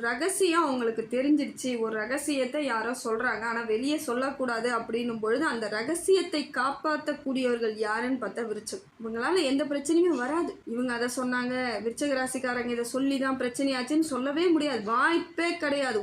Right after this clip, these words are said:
ஒரு சதவீதம் கூட அதுக்கு வாய்ப்பு இருக்காதுங்க. ஏன்னா எல்லா இடத்திலும் ரொம்ப ரகசியத்தை மனதளவில் அப்படியே போட்டு பூட்டி வச்சுக்கு வர்றது யாருன்னு பார்த்து விருச்சக ராசிக்காரங்க தாங்க.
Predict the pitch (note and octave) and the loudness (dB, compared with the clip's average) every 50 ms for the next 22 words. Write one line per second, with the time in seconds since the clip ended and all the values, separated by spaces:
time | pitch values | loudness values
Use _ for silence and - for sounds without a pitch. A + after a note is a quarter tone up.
0 | G#3+ A3+ B3 C4+ D4 D#4+ F4 F4 F4 - D#4 D4 D4 C#4 D#4+ D#4+ D#4+ F4+ F4 C4+ | -2 -2 0 0 2 2 2 0 0 -2 0 0 0 2 2 2 4 4 4 4
1 | D#4 C#4+ C4 B3 B3+ B3 C#4 E4+ F#4+ F#4+ - C4+ A3+ A3 A#3 A#3+ B3 B3 - A#3 | 2 2 0 0 0 0 0 2 0 0 0 -2 -4 -2 -2 -2 -2 -2 -4 -6
2 | A3+ - A#3+ A3+ G#3 - - - - - - - - - - - - A3 A#3 B3+ | -4 -4 -4 -4 -2 -4 -6 -8 -12 -20 -20 -20 -20 -20 -20 -16 -8 -4 0 2
3 | C#4+ D#4 D#4 C#4 B3 A#3+ C4 D4 D#4+ E4+ E4+ D#4+ C#4+ C#4+ C4+ C4+ C4 D#4 D#4+ D#4+ | 2 2 2 2 2 2 4 4 4 6 4 4 2 2 2 2 2 0 -2 0
4 | - D#4+ D4 C#4 C#4+ E4+ - F4 C#4+ - - - - - A#3 A#3 C4 D4+ E4 E4+ | 0 0 2 4 4 4 4 4 2 2 0 -6 -8 -6 -2 2 4 4 4 4
5 | D4+ B3 A#3+ A#3 A#3+ C4+ E4 E4 - F4 E4+ D4+ C4+ - - D4+ F4 F#4 C#4+ A#3 | 2 0 -2 -2 0 0 0 0 2 2 4 4 2 0 0 2 2 4 4 2
6 | G#3+ A3 B3+ C4+ C#4 D4+ C4+ C4 C4 C#4 C#4 D4+ D#4 C#4 B3+ - - C4+ D4 C#4+ | 2 0 0 0 0 0 0 2 2 2 2 2 0 0 -2 -2 -2 -2 -2 0
7 | C#4+ C4 C4 B3 D4+ C#4 - C#4 C#4+ - D4+ C4 A#3 A3 A3 - B3 B3 B3+ A#3+ | 0 -2 -2 -2 -4 -4 -2 -4 -2 0 0 0 0 0 0 -4 -4 -2 -2 -2
8 | A3+ G#3+ A3 A3+ A3 G#3+ A3 A3+ A#3+ B3 A#3+ A3+ A3 - - - - - _ _ | 0 -2 -2 0 0 0 0 0 0 -2 -2 -4 -6 -8 -10 -18 -20 -20 _ _
9 | - - - C#4+ D4 D#4+ D#4+ - F4+ E4 D#4+ C4 A#3 A3+ A3+ - A3 - A3 G#3 | -20 -10 -4 0 0 2 2 2 2 2 2 2 0 -2 -4 -6 -6 -6 -4 -2
10 | G3+ G3+ G3 F#3+ F#3 G3+ G#3+ G#3+ G#3+ | -2 0 0 -2 -2 -4 -6 -8 -10